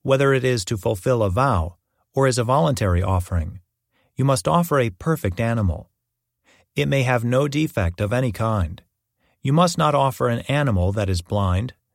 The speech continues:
crippled, or injured, or that has a wart, a skin sore, or scabs.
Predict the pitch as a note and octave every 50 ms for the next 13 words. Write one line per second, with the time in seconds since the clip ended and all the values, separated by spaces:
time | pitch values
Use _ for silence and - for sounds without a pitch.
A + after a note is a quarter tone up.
0 | _ _ _ - - D3+ D3+ - E2+ E2 E2 - - _ _ _ A#2 A#2 B2 -
1 | C#3+ C#3 B2 F#2 F2 C#2 E2+ - _ _ _ _ _ _ _ _ _ _ - C3
2 | C#3 C3+ C3+ B2 A#2 B2 B2 G#2+ A#2 G#2+ G2+ G2 B2 C#3+ C#3+ G#2 E2+ E2+ - -
3 | - _ _ - B2 A2+ - - - D3+ C#3+ C#3+ B2 - - A#2 G2+ E2 - -
4 | - _ _ _ - A2+ G#2 F#2 - - C3 A#2+ G#2+ F2+ D#2+ E2+ F2+ - -